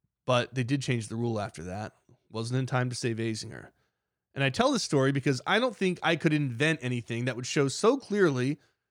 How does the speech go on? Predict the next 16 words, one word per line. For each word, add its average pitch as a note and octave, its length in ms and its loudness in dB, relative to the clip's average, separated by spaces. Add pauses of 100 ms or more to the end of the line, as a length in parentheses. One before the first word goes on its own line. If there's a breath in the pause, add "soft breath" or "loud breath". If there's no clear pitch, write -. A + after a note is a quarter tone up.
that D#3 140 0
this G#3 180 0
is F#3+ 100 0
a G3 60 0
complete G3 380 -2
mess. A#3 400 0
And D3+ 120 -2
the D#3 40 2
result F#3+ 400 4
is C#3 160 0
no F3 140 6
Watson, A#2 460 0
no F3+ 160 6
Azinger, A#2+ 400 2
no F3 180 4
Pavin. B2 440 -4